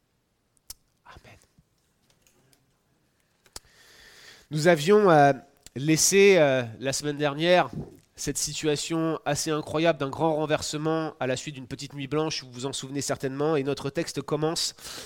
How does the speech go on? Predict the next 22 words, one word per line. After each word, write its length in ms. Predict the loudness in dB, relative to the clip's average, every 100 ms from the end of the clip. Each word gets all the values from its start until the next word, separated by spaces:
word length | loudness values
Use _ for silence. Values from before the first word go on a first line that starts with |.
| -18 -6
alors 300 | 2 4 4
que 120 | 2 -4
Aman 420 | 0 2 2 2 0
arrive 380 | 0 0 0 -2
avec 200 | -2 -2
les 240 | -4 -4
eunuques 240 | -6 -6 -10
du 120 | -8
roi 420 | -2 2 2 0 _ -20 _ _ -14
qui 360 | -8 -4 -4
l'accompagnent 540 | -2 -2 -2 -2 -2 -2
au 60 |
banquet 300 | -4 -6 -4
de 60 | -4
la 100 | -4
ri-, 200 | -2 -4
de 180 | -4 -6
la 80 | -6
reine 160 | -4
Esther 380 | -6 -4 -2 0
et 100 | -2
Assuérus 640 | -6 -6 -8 -6 -6 -8